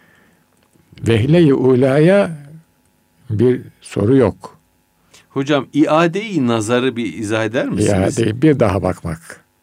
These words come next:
Speaker 2: Ha, onu yapmamak. Yani
Speaker 1: Evet.
Speaker 2: necis bir şeyle karşılaştığımız zaman
Speaker 1: Evet.
Speaker 2: yapmamak.
Speaker 1: Evet.
Speaker 2: Evet.
Speaker 1: Evet. Yani cazip bir şey isterseniz diyelim, cazibedar.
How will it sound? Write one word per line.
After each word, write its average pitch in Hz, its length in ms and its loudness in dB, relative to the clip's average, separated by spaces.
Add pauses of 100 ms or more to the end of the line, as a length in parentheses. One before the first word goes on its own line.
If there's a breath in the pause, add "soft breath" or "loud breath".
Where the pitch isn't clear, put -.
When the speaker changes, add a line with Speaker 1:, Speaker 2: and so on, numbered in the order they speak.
Speaker 2:
Ha, 78 380 -10 (160)
onu 127 200 -2
yapmamak. 92 560 -2 (140)
Yani 90 180 -4
Speaker 1:
Evet. 92 260 0 (260)
Speaker 2:
necis 123 460 -4
bir 107 80 -10
şeyle 107 340 -4
karşılaştığımız 110 640 -4
zaman 147 240 2
Speaker 1:
Evet. 90 360 -4
Speaker 2:
yapmamak. 87 520 -8
Speaker 1:
Evet. 104 420 -6
Speaker 2:
Evet. 113 240 -6 (140)
Speaker 1:
Evet. 107 340 -8 (160)
Yani 90 480 -6 (460 loud breath)
cazip 110 460 0 (160)
bir - 40 -2
şey - 180 -6
isterseniz 82 840 -10
diyelim, 85 300 -6
cazibedar. 92 840 -4